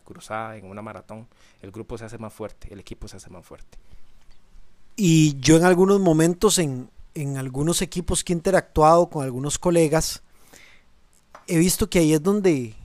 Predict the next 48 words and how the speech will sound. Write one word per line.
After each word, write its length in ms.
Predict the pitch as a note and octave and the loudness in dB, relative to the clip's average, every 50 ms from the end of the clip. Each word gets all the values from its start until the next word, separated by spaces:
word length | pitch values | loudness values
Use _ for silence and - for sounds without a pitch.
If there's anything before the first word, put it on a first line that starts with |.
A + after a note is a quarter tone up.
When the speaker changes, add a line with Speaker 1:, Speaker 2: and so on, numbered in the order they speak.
| - _ - | -20 _ -18
Speaker 2:
donde 300 | E3 C#3 C#3 C#3 C#3+ D3 | -10 -6 -4 -2 -2 -2
el 100 | C3+ - | -4 -2
tema 260 | - D#3+ D#3 F3 G3 | 0 0 2 2 2
de 100 | G3+ G#3 | 2 0
correr 460 | - - D#3 C#3 B2 C3+ D#3+ E3+ D#3+ D3 | 0 -2 -2 -2 2 2 2 2 2 4
rápido, 540 | D3+ D3+ D3+ D#3+ E3 - - E3+ E3 D3+ | 6 6 6 6 4 2 2 2 4 6
de 100 | D3 C#3 | 4 4
mejorar 440 | C3+ C3+ A#2 B2+ B2 A#2+ B2+ C#3 D3+ | 2 -2 -4 -6 -6 -4 -4 -6 -6
tiempos, 880 | _ - - D#3+ D#3+ D#3 D#3 D#3+ D#3+ D3+ - - D#3+ D3+ C3+ B2+ B2 B2 | _ -6 -2 2 4 4 4 4 2 0 -2 -2 -2 -2 -2 -4 -8 -8
de 100 | B2+ A#2+ | -10 -8
todo 360 | _ - D3+ D#3 E3+ F#3 F#3 | _ 4 6 8 8 8 8
eso, 340 | F3 E3 - - A3 A3+ - - - - - - _ _ | 6 6 4 2 -4 -6 -8 -16 -20 -20 -20 -20 _ _
se 220 | - - - - C#3 | -12 -8 -6 -4 -2
vuelve 300 | C3 C#3 C#3+ D3 D#3 F#3 | 0 0 0 0 0 -2
en 80 | F#3+ | -2
contra 420 | - - F3+ F#3 F#3+ F3+ G#3 G#3 G3+ | 0 2 2 2 4 2 0 2 2
de 80 | F#3+ | 2
la 80 | D#3 C3+ | 0 -2
esencia 380 | - - D3+ D3+ D3+ F3 G3 - | -4 -4 -4 -4 -4 -6 -8 -6
principal 520 | - F#3 F3 C#3+ C#3 B2+ - C3 C#3 D3+ | -6 -6 -6 -6 -8 -8 -8 -6 -6 -4
del 120 | F3+ F3+ E3 | -6 -4 -6
deporte, 540 | C3+ - - F3 G#3+ A3+ - - C3 - _ _ _ - - - - _ - - | -6 -4 0 -2 -2 -2 -4 -12 -18 -18 _ _ _ -20 -20 -20 -20 _ -10 0
porque 240 | - - C#3 - D3+ | 0 0 0 0 -6
empezamos 440 | C3+ - C#3+ A#2+ C3+ C#3+ E3 D#3+ F#3+ | -4 -4 -4 -2 -2 -2 -2 0 2
a 60 | G3 | 2
definir 380 | F#3+ D3+ D#3 C#3+ C3+ C#3+ D#3+ E3+ | 2 2 0 -2 -2 -2 -2 -4
el 180 | G3 G3 F#3+ | -4 -4 -2
valor 280 | F3 D#3+ C#3 C#3 C#3+ D#3 | -2 0 0 0 0 -2
de 80 | F3+ | -2
las 160 | F#3 F#3 - - | -2 -2 -4 -4
personas 420 | - C3 - C#3 D3 E3+ F3 - | -8 -8 -6 -4 -4 -4 -4 -4
por 160 | - G3+ F3 | -4 -4 -4
el 100 | C3 A#2 | -4 -6
pace. 540 | - - F3 F#3+ F#3+ D3+ - - - - - _ _ _ _ _ _ _ _ _ _ _ _ - - - - - - | -2 0 0 0 0 -4 -10 -14 -14 -16 -20 _ _ _ _ _ _ _ _ _ _ _ _ -20 -20 -20 -20 -10 -8
Empezamos 520 | D3 C3+ - - C3 C#3 C3+ D#3 E3+ E3+ | -6 0 2 2 2 2 0 0 2 4
a 60 | G3 | 4
definir 320 | F#3+ D#3 D#3 D3 D3 D#3 F3 | 4 4 2 0 0 2 0
el 80 | F#3+ | 2
valor 240 | E3+ D#3+ D3 D3 D#3 | 2 2 2 2 2
de 80 | F3 F#3 | 2 2
las 140 | F#3 - | 0 -2
personas 380 | - - C3 A#2 D3 E3 F3+ - | -2 -6 -6 -4 -4 -4 -4 -6
por 140 | - D3+ - | -8 -12 -6
cuántas 320 | - D3 C#3+ - F3 E3 | -6 -6 -4 -2 -2 0
veces 220 | D#3 E3+ F3+ D#3+ D#3+ | 2 2 2 0 -4
entrenan 360 | D3 B2+ - C#3+ E3 E3+ E3 | -6 -4 -4 -4 -4 -4 -4
por 160 | - F3+ D3 | -6 -6 -6
semana. 440 | C3 C3 C3 C#3 E3 F#3+ F#3 D3+ | -4 -6 -4 -2 -2 -4 -4 -8